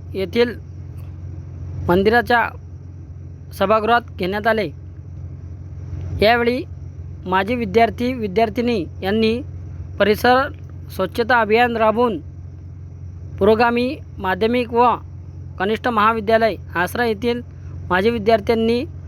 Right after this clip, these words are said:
एकमेकांचे फुलगुच्छ देऊन जंगी स्वागत केले आणि जुन्या बालपणच्या आठवणीला उजाळा दिला. मोबाईलच्या युगातील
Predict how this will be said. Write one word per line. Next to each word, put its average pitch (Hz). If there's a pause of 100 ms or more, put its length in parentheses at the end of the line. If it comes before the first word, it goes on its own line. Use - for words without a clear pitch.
(880)
एकमेकांचे 233 (720)
फुलगुच्छ 226
देऊन 240 (480)
जंगी 214
स्वागत 226
केले 240 (240)
आणि 208 (840)
जुन्या 220
बालपणच्या 220
आठवणीला 226
उजाळा 220
दिला. 233 (1600)
मोबाईलच्या 226
युगातील 247